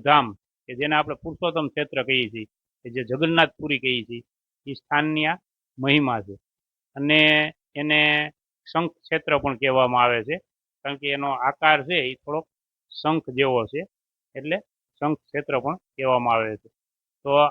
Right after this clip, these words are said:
આ રીતે આ સ્થાનની મહિમા છે કે જે સ્થાન છે ઈ ક્યારેય પ્રલયની અંદર પણ તેનો નાશ થતો નથી, પણ તે તેવું ને તેવું રહે છે. તો આપણે આ સ્થાનની મહિમાના વિષયમાં થોડુંક સંક્ષિપ્તમાં શ્રવણ કર્યું.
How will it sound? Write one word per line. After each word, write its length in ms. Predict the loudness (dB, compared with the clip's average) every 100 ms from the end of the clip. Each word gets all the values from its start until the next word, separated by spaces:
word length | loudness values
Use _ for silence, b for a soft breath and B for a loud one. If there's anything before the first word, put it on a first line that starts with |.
| 2 2
આ 120 | 2
રીતે 240 | 2 0
આ 180 | 2 2
સ્થાનની 540 | 0 -6 -4 -4 -6 -12 _ _ _ -6
મહિમા 400 | -2 0 0 -2
છે 180 | -4 -8 _ _ _ _ 0
કે 380 | 4 4 2 -2 -16
જે 240 | -4 -2 -2
સ્થાન 420 | _ -2 -2 -2
છે 300 | 0 -2 -2 _ _ _ _ -20
ઈ 80 | -8
ક્યારેય 320 | -2 0 0
પ્રલયની 540 | -4 -4 0 2 2
અંદર 260 | 0 0 -4
પણ 160 | -6
તેનો 260 | -8 -6 -4
નાશ 240 | 0 0 0 -6
થતો 400 | -8 -6 -6 -8 _ -4
નથી, 280 | -4 -6
પણ 160 | -8 -8
તે 200 | -6 -8
તેવું 340 | -4 -4 -2
ને 60 | -2
તેવું 320 | -2 -4 -4 _ _ _ _ -8
રહે 280 | 0 2 2
છે. 160 | -2 -16 _ _ _ _ _ _ _ _ _ _ _
તો 60 | 2
આપણે 500 | 4 6 4 4 4
આ 100 | 4
સ્થાનની 640 | 2 -2 -2 0 -2 -2
મહિમાના 520 | 0 0 0 2 2 2
વિષયમાં 460 | 0 -2 0 0
થોડુંક 280 | -2 -6 -10
સંક્ષિપ્તમાં 580 | -10 -10 -10 -10 -6 -8 _ _ _ -4
શ્રવણ 260 | 0 0
કર્યું. 320 | 0 -4 -4